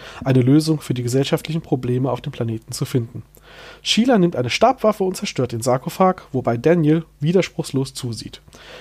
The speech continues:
Er nimmt sie in den Arm und der Abspann beginnt zu rollen. Dit war's.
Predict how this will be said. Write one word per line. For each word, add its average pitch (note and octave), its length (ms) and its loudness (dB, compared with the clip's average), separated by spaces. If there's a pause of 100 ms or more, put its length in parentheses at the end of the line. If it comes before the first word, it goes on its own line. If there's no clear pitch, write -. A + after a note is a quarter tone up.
(140)
Er C3+ 100 2
nimmt G#3+ 200 4
sie F#3 80 2
in F3+ 60 2
den G3+ 160 -2
Arm A3+ 260 2 (200)
und E3 320 0
der E3 80 2
Abspann C3+ 320 -4
beginnt A2+ 320 -6
zu D3 140 2
rollen. A2+ 360 -2 (1120)
Dit - 140 0
war's. - 340 0